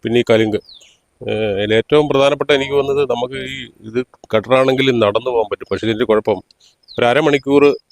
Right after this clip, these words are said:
മഴ ശക്തിയായിട്ട് പെയ്യുവാണെങ്കിൽ ഇവിടെയുള്ള പത്തിരുപത്തഞ്ച് വീടോളം വെള്ളം കയറും. രണ്ടായിരത്തി പതിനെട്ടിൽ പോലും വെള്ളം കയറാത്ത സ്ഥലമാണ്. ഞങ്ങളൊന്നും അറിഞ്ഞിട്ടില്ല. അങ്ങനെ ഒരു, ഞങ്ങൾ അഹങ്കരിച്ച് നടന്നതാണ്. കാരണം ഇവിടെ എങ്ങും വെള്ളത്തിൻ്റെ പ്രശ്നം ഇല്ല എന്നുള്ളത്. നമുക്ക് ആ കുടിരാറുണ്ടേ പോലും ഇവിടെ അങ്ങനെ ഒരു വെള്ളത്തിൻ്റെ പ്രശ്നം ഉണ്ടായിട്ടില്ല. പക്ഷേ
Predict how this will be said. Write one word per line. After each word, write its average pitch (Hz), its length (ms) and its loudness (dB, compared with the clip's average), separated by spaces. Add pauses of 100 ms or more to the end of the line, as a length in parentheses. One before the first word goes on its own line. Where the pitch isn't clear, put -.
(200)
മഴ 113 140 4 (440)
ശക്തിയായിട്ട് 117 480 0
പെയ്യുവാണെങ്കിൽ 107 560 0 (260)
ഇവിടെയുള്ള 117 360 -2 (100)
പത്തിരുപത്തഞ്ച് 113 760 -4
വീടോളം 110 380 -6
വെള്ളം 107 260 -6
കയറും. 92 160 -16 (800)
രണ്ടായിരത്തി 131 440 0 (120)
പതിനെട്ടിൽ 131 480 0
പോലും 123 240 0
വെള്ളം 113 220 2
കയറാത്ത 104 280 0
സ്ഥലമാണ്. 92 300 -8 (320)
ഞങ്ങളൊന്നും 135 340 2
അറിഞ്ഞിട്ടില്ല. 131 400 -2
അങ്ങനെ 120 200 -2
ഒരു, 127 100 0 (260)
ഞങ്ങൾ 123 160 0 (160)
അഹങ്കരിച്ച് 143 440 2
നടന്നതാണ്. 113 260 2
കാരണം 107 160 -6
ഇവിടെ 120 120 -6
എങ്ങും 113 160 -8
വെള്ളത്തിൻ്റെ 113 360 -4
പ്രശ്നം 113 280 -2
ഇല്ല 104 180 -2
എന്നുള്ളത്. 95 280 -10
നമുക്ക് 110 220 -4
ആ - 20 4 (100)
കുടിരാറുണ്ടേ 135 560 0
പോലും 131 200 2 (460)
ഇവിടെ 139 160 2
അങ്ങനെ 151 180 2
ഒരു 135 80 0
വെള്ളത്തിൻ്റെ 143 340 2
പ്രശ്നം 127 200 2
ഉണ്ടായിട്ടില്ല. 110 400 0
പക്ഷേ 110 160 0